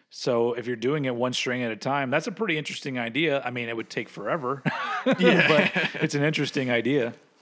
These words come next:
Speaker 2: That's why it took four years. <laughs>
Speaker 1: Yeah, <laughs>
Speaker 2: He
Speaker 1: one
Speaker 2: recorded
Speaker 1: string
Speaker 2: it
Speaker 1: at a time.
Speaker 2: one note at a time. <laughs> Yeah.
Speaker 1: Yeah.
Speaker 2: But yeah, moving on the track list, we've got, uh, Pour Some Sugar on Me, which is an undisputed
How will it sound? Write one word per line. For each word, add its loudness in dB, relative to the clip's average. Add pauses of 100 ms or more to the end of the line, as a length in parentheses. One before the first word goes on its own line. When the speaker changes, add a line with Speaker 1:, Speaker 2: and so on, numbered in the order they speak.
(160)
Speaker 2:
That's -4
why 6
it 2
took -2
four -2
years. 0 (340)
<laughs> - (480)
Speaker 1:
Yeah, 4
<laughs> 4 (160)
Speaker 2:
He -6
Speaker 1:
one 6
Speaker 2:
recorded 2
Speaker 1:
string 4
Speaker 2:
it 4
Speaker 1:
at 0
a 0
time. 0 (300)
Speaker 2:
one 0
note 2
at 0
a -2
time. -2
<laughs> 4
Yeah. 2
Speaker 1:
Yeah. -2 (920)
Speaker 2:
But -4
yeah, 4
moving -2
on 0
the 0
track -2
list, -2
we've -2
got, -2
uh, 0
Pour -4
Some -6
Sugar 0
on -2
Me, 0
which -4
is -2
an -8 (180)
undisputed -4